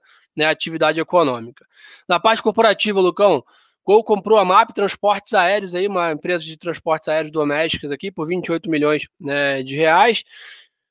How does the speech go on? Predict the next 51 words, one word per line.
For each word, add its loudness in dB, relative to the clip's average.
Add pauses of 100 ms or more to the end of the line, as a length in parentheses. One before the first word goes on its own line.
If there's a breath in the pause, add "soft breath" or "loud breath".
(140)
A 4
Unipar 4
aí 4
afirmou 0
em 2
comunicado -2
que -6
não 4
há 6
definição -2
ainda -2
sobre -8
eventual -2
operação -4
de -12
fusão, -2 (160)
tá? 0
Ficar -4
de -6
olho -2
nisso -4
também, -2
saiu -4
algum, -2
alguma -6
notícia -10
sobre -4
essa, -6 (120)
sobre -6
isso -4 (400 loud breath)
no -2
começo -2
da 2
semana. 4 (420 loud breath)
E 2
a 2
Brasil 2
Food, -4
no 6
meio 4
de -14
toda 0
essa -8
situação -2
com -4
a -2
Marfrig, -2
anunciou 0
um 4
investimento 0
aí -2